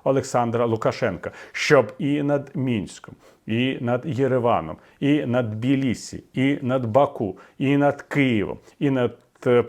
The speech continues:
тими столицями, і, е,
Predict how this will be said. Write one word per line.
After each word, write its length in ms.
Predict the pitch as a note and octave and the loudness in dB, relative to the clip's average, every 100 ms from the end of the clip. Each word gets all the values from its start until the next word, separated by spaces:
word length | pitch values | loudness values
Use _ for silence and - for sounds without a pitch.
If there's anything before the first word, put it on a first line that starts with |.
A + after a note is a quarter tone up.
| - - - _ - | -4 -20 -20 _ -2
тими 320 | C#3+ C3+ A2 - | 0 2 -2 -6
столицями, 720 | - C#3+ A#2+ C3 C3 G2+ E2+ - _ _ _ | 0 4 4 2 -4 -6 -8 -14 _ _ _
і, 380 | - G#2+ G#2 G#2+ G#2+ | -4 -2 -2 -2 -2
е, 200 | G2+ | -2